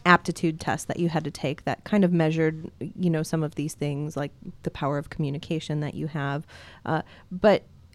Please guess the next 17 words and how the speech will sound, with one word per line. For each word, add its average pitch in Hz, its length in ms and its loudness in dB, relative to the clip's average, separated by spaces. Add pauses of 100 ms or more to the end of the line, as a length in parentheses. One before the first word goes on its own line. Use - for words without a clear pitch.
what 202 480 2
was 349 220 8
the 180 320 4
actual 175 540 4
onboarding 160 840 8
process 147 840 0 (200)
when 170 320 4
you 165 100 4
got 160 240 4
hired? 160 480 0 (260)
Did 185 180 2
you 202 100 6
have - 240 2
to 226 80 0
go 185 320 8
through 180 400 6
a, 165 140 6